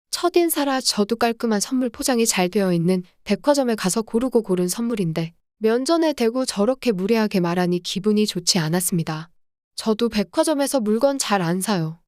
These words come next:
처음 인사 오는 거라 예쁘게 포장되어 있는 걸로 사려다 보니 백화점에서 산 거예요. 라고 말씀드렸습니다. 시이모는 제 말을 듣자마자 "너도 어른이 말하면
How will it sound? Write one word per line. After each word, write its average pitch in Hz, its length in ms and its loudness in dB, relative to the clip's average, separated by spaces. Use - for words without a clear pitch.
처음 349 420 2
인사 214 340 2
오는 196 260 -2
거라 185 400 0
예쁘게 175 440 0
포장되어 247 580 0
있는 180 240 -2
걸로 175 200 0
사려다 240 360 -4
보니 156 360 -4
백화점에서 233 600 0
산 254 200 -2
거예요. 165 460 -2
라고 180 260 4
말씀드렸습니다. 180 1120 0
시이모는 359 720 2
제 185 180 2
말을 190 300 2
듣자마자 170 720 -2
"너도 220 360 0
어른이 269 400 2
말하면 220 460 0